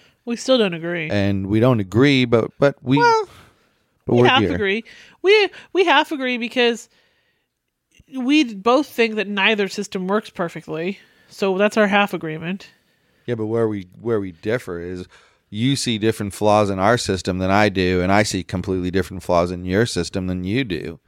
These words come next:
Speaker 2: And interestingly,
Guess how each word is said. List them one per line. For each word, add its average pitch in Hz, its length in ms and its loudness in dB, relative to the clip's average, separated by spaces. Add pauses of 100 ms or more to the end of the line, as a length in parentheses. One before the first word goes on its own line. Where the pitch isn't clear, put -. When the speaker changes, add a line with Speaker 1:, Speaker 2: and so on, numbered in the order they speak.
(420)
Speaker 2:
And 104 460 0 (1500)
interestingly, 113 1000 0